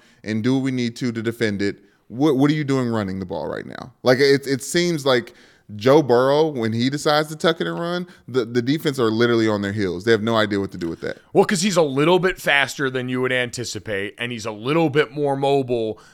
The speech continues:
Speaker 2: than you would think he is. He's not like a, he's, I, I guess he is a dual threat guy. He's not, like, gonna take off and hurt you with it like Daniel Jones or Lamar Jackson
Speaker 1: Right,
Speaker 2: or any
Speaker 1: right.
Speaker 2: of those guys, but he's certainly capable in that area, and we saw that on full display. So,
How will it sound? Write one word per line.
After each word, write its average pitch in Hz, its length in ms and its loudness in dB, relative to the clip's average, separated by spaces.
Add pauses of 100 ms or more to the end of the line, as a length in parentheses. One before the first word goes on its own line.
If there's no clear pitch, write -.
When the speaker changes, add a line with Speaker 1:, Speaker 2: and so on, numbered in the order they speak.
Speaker 2:
than 123 280 -4
you 120 100 -8
would 120 140 -8
think 190 260 2
he 127 240 -6
is. 78 160 -8
He's 120 180 -8
not 156 300 2
like 151 160 -4
a, 120 260 -2 (200)
he's, 202 280 -4
I, 175 260 4
I 170 60 4
guess 220 220 4
he 196 200 0
is 202 140 2
a 143 120 0
dual 139 580 0
threat 139 400 0
guy. 117 300 0
He's 135 240 -6
not, 147 260 2
like, 123 240 -6 (220)
gonna 151 240 -2
take 156 320 -4
off 147 240 4
and 123 80 -8
hurt 139 260 -6
you 131 140 -4
with 131 200 0
it 135 120 -8
like 107 240 -8
Daniel 113 400 -8
Jones 131 600 0
or 107 80 -10
Lamar 110 360 -4
Jackson 123 680 0
Speaker 1:
Right, - 20 -6
Speaker 2:
or 120 120 -2
any 117 80 -6
Speaker 1:
right. 110 80 -4
Speaker 2:
of 127 40 -2
those 214 240 2
guys, 110 460 -2
but 123 300 0 (400)
he's 147 400 -6
certainly 120 600 0
capable 135 600 -4
in 101 60 -8
that 98 200 -4
area, 90 400 -4
and 98 140 -8
we 120 100 -4
saw 123 280 4
that 113 200 0
on 110 200 -2
full 110 240 -8
display. 95 520 -6
So, 95 380 -4